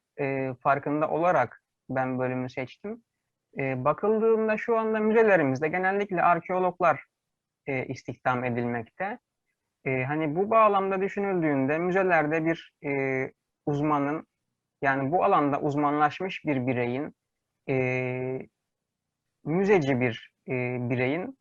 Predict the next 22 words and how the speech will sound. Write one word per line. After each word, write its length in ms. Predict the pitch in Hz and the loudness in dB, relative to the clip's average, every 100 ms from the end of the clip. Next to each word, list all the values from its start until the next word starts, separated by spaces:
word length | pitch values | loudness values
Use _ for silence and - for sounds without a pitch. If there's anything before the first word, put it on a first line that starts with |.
| _ _ _ _ 143 | _ _ _ _ -4
eksik 340 | 143 - 175 | -4 -6 -2
olduğunun 520 | 190 185 202 214 208 | 0 2 2 2 2
da 220 | 143 117 - _ _ - | 2 2 -4 _ _ -2
farkında 440 | 139 143 160 170 | 0 0 -4 0
olarak 420 | 185 208 160 - | 2 4 2 0
bölümü 320 | 135 127 123 | -2 0 -2
seçtim. 480 | - 120 - 78 71 _ _ _ _ _ _ | -4 -10 -10 -14 -16 _ _ _ _ _ _
Hani 340 | - 143 151 143 | -4 0 0 0
bu 120 | 196 | 2
alanda 520 | 233 214 185 165 165 | 4 4 2 2 2
bu, 240 | 208 - - - | -2 -4 -8 -8
e, 60 | 160 147 135 131 123 - - _ _ _ _ _ _ 131 | -2 -2 0 -2 -4 -8 -12 _ _ _ _ _ _ -6
e, 320 | 127 123 123 151 | -4 -4 -4 -2
bir 120 | 175 | -2
uzman 580 | 175 165 190 208 208 - _ _ _ _ - | -2 -2 0 0 -2 -10 _ _ _ _ -6
personel 520 | 185 175 190 202 202 | -2 -2 -2 -4 -2
eksikliğinin, 880 | 185 180 151 - 139 135 185 269 - _ 147 | -2 -4 -6 -2 -2 0 -2 -6 -12 _ -8
e, 300 | 139 135 131 - | -4 -4 -6 -4
farkındaydım 800 | 147 156 170 175 196 170 139 131 | -4 -2 -6 0 2 2 0 0
bölümü 260 | 127 131 | 0 -2
seçerken. 680 | 139 131 151 123 139 170 233 _ _ _ _ _ _ _ _ _ _ | -4 -4 -2 -4 -6 -8 -10 _ _ _ _ _ _ _ _ _ _
E, 40 | - | -4